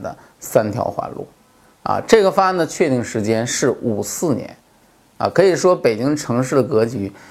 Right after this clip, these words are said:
也就从那个时候就被确定了。但是原来的环路都不是立交的，啊，而把环路架到空中和美国还是有一定关系的。因为我们知道，想把环路架到空中，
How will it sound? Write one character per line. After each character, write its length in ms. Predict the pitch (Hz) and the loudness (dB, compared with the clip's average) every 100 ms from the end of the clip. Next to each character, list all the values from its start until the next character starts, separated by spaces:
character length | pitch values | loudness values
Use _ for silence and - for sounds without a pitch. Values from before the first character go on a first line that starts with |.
| - | -10
也 180 | - 107 | 0 2
就 160 | 104 135 | 4 2
从 280 | - 110 160 | 0 -2 0
那 160 | 180 | 2
个 80 | 110 | 0
时 160 | - 95 | -2 -6
候 180 | 98 - | -8 -8
就 100 | - | -8
被 160 | - - | -8 -8
确 180 | - - | -10 -10
定 100 | - | -12
了。 60 | 139 - _ _ _ _ _ _ _ _ _ _ _ _ | -16 -20 _ _ _ _ _ _ _ _ _ _ _ _
但 160 | - 226 | 2 4
是 120 | 226 | 4
原 140 | 170 214 | 4 2
来 120 | 233 | 2
的 80 | 240 | 0
环 260 | - 135 | 0 0
路 160 | 160 170 | 0 -4
都 200 | - 214 | -2 -2
不 200 | - 160 | -2 -6
是 180 | 165 185 | -6 -4
立 200 | 196 147 | -2 0
交 320 | 170 170 202 | 2 2 0
的， 160 | 202 - - _ _ _ - | -4 -12 -16 _ _ _ -6
啊， 200 | 95 - | -4 2
而 140 | - 220 | 2 4
把 180 | 196 | 2
环 240 | 131 127 127 | 0 0 2
路 180 | 220 190 | 2 2
架 240 | - 190 | 2 2
到 120 | 165 | 2
空 380 | 127 - 196 190 | -2 -4 -4 -2
中 200 | 120 101 - - _ _ _ _ _ | -2 -2 -8 -20 _ _ _ _ _
和 200 | - - | -4 2
美 260 | 170 110 87 | 2 0 -4
国 180 | 95 104 | -4 -2
还 160 | 110 | -2
是 80 | 101 | -2
有 120 | 101 - | -2 -4
一 80 | |
定 120 | - - | -6 -8
关 140 | - - | -10 -10
系 120 | - - | -14 -20
的。 60 | _ - | _ -4
因 100 | 175 | 2
为 60 | |
我 160 | 226 147 | 4 2
们 160 | 113 | 0
知 140 | 120 170 | 0 2
道， 200 | 147 - - - _ | 2 0 -8 -20 _
想 200 | - 185 | 2 4
把 120 | 220 135 | 4 2
环 180 | 135 | 0
路 100 | 190 | 2
架 180 | 208 208 | 2 2
到 80 | 185 | 2
空 320 | 170 190 185 | 0 -2 -2
中， 200 | 151 120 | 0 0